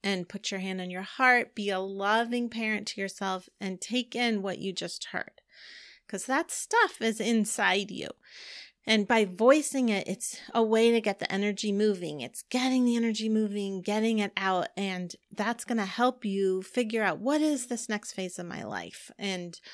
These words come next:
what do I wanna do? I've seen a number of people, it's interesting this week, who are like, "I wanna do this specific thing," but they're not doing it. So let's say it's like,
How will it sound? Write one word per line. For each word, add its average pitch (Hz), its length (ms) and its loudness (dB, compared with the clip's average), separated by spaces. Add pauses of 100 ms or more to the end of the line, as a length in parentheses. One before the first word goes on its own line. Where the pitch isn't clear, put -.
(160)
what 220 120 2
do 262 120 6
I 247 120 2
wanna 220 260 0
do? 196 200 0
I've - 180 -4
seen 285 260 0
a 247 60 4
number 254 340 2
of 233 140 -4
people, 214 440 -2
it's - 200 -6
interesting 208 640 -4
this 180 220 -6
week, 185 160 -4
who 196 100 -6
are 185 100 -2
like, 175 300 -4
"I 214 120 2
wanna 254 260 2
do 220 120 2
this 202 180 -2
specific - 580 -4
thing," 196 320 0
but 185 180 -4
they're 180 160 -2
not 180 400 -2 (1120)
doing 202 400 2
it. 233 160 2
So 208 160 4
let's 196 260 4
say 190 220 2
it's - 260 -6
like, 170 440 -4